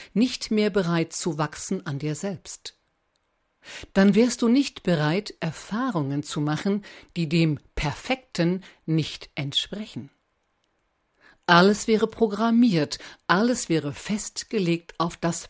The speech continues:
Perfekte. Wie willst du da lebendig sein? Wie genießen?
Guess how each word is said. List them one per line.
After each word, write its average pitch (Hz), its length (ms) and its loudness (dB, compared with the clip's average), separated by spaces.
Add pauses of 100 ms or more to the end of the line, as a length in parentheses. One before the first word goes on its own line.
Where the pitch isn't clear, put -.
Perfekte. - 920 -10 (1600)
Wie 160 340 0
willst 156 300 -2
du 156 60 -2
da 135 220 -4
lebendig 135 580 -6
sein? 135 420 -10 (640)
Wie 156 160 -2
genießen? 160 680 -2